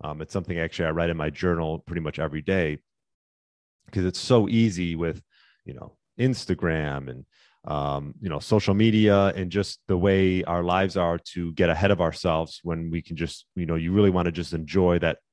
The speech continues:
that present moment. And as a golfer, this is something that I really like to focus on when I'm playing golf. So, um, it, a, a lot of,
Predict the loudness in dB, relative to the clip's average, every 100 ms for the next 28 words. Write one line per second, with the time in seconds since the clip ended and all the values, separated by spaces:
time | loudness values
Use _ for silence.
0 | _ -2 -2 -6 _ -2 0 0 2 4
1 | 4 2 -2 _ _ _ -6 -4 -2 -2
2 | -2 2 4 4 2 -2 -4 -8 _ _
3 | -10 -6 -4 -4 0 0 2 4 4 2
4 | -2 -4 -4 -2 -2 -2 0 -2 -2 0
5 | 2 4 4 4 -2 _ _ _ _ -6
6 | 2 4 6 2 -4 _ _ -2 0 0
7 | -4 -10 _ -8 -8 -6 -6 -6 0 4
8 | 6 4